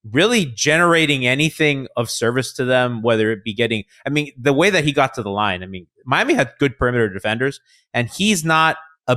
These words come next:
beat you with speed kind of guy, which is typically what bothers Miami. He was just like, bro, he had those dudes on, on, on a string, and he was manipulating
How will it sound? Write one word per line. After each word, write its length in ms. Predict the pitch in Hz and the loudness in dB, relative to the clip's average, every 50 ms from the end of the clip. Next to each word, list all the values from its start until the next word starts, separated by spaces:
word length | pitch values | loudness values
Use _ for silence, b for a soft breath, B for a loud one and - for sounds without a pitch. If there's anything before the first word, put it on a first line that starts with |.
| 120 123 | 0 -2
beat 160 | - 143 147 | -2 -2 0
you 140 | 151 151 151 | 2 2 4
with 180 | 123 113 - - | 2 2 -2 -4
speed 420 | - - - 123 131 143 143 - | -8 -10 -8 -6 -4 -4 -6 -2
kind 200 | - 156 151 151 | -2 0 0 0
of 60 | 151 143 | 2 2
guy, 320 | 147 147 151 165 180 170 b b b b b | 2 2 4 2 0 -2 b b b b b
which 140 | 127 127 - | -2 -2 -2
is 140 | - - | -4 -8
typically 380 | - - 139 127 - - - 151 | -2 -2 -2 -2 0 0 2 4
what 200 | 139 127 107 98 | 4 2 2 4
bothers 320 | 117 117 123 127 127 117 | 2 4 4 4 2 0
Miami. 480 | 117 107 104 107 113 117 135 147 156 b b b b b | 0 0 0 2 0 0 0 -2 -4 b b b b b
He 200 | - - 220 247 | -2 0 2 2
was 200 | 277 214 131 107 | 2 0 0 -2
just 320 | - 131 123 113 - - | -2 -2 -2 -2 -2 -4
like, 220 | 117 95 90 82 - _ _ 101 | -4 -4 -4 -6 -10 _ _ -4
bro, 220 | - 123 101 76 92 | -2 -2 -2 -2 -6
he 80 | 113 | -10
had 220 | 117 147 170 185 156 | -6 -4 -4 -2 0
those 220 | 131 117 107 101 | 0 -2 -2 -2
dudes 440 | - 117 117 117 113 104 98 - - _ _ _ _ | -4 0 0 2 0 0 -4 -12 -20 _ _ _ _
on, 360 | 107 107 101 95 92 82 - _ - | -2 -2 -2 -2 -6 -8 -14 _ -12
on, 180 | 110 98 95 - | -10 -10 -10 -6
on 180 | - 110 98 | -6 -6 -6
a 40 | 87 | -6
string, 520 | - - - - 135 147 147 147 143 139 b b b b b b | -8 -10 -4 0 2 2 2 2 0 -4 b b b b b b
and 140 | 101 110 104 | -10 -8 -6
he 180 | - 139 139 139 | 0 2 2 4
was 260 | 131 123 113 98 107 | 4 4 2 0 -2
manipulating 920 | 107 101 101 120 131 123 139 131 123 127 131 127 123 127 120 113 110 - | -6 -4 -2 -2 -2 2 2 2 4 4 4 4 4 2 0 0 -4 -8